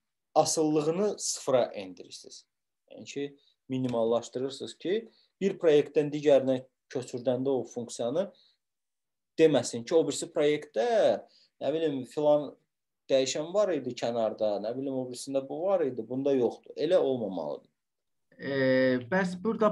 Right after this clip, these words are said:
Speaker 2: public, private və yaxud da internal kimi
Speaker 1: Bu
Speaker 2: bir məsələ
Speaker 1: funksiyadır deyə bunda yoxdur, amma klasslarda var.
Speaker 2: Hə, tamam.
Speaker 1: Hə, encapsulation deyirsiniz, o da burada yoxdur. Yəni funksiyaya aid deyil də, o obyekt yönlü proqramlaşmaya aiddir.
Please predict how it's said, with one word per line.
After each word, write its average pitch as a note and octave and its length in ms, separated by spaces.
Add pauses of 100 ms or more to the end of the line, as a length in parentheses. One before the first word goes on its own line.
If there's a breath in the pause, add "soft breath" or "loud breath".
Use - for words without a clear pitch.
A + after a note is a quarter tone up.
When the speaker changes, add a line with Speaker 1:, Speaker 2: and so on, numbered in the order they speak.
Speaker 2:
public, F3 380 (100)
private D#3 560
və D3 140
yaxud C#3 160
da - 20
internal C3+ 600
kimi C#3 260 (180)
Speaker 1:
Bu F#3+ 300
Speaker 2:
bir A#2+ 80
məsələ - 80
Speaker 1:
funksiyadır C#3+ 560
deyə F#3+ 180
bunda E3 320
yoxdur, D3 380
amma G#3+ 180
klasslarda D3+ 640
var. G#2 160 (400)
Speaker 2:
Hə, A2 140 (100)
tamam. A#2 220 (600)
Speaker 1:
Hə, - 180 (100)
encapsulation E3 920
deyirsiniz, A2+ 380
o G3 160
da F3+ 140 (160)
burada D3+ 260
yoxdur. B2+ 560 (160)
Yəni A#2 160
funksiyaya C#3 720
aid G#2+ 260
deyil F2+ 240
də, G#2 80
o A#2+ 160 (440 soft breath)
obyekt B2+ 380
yönlü A#2 300
proqramlaşmaya G2 720
aiddir. E2+ 440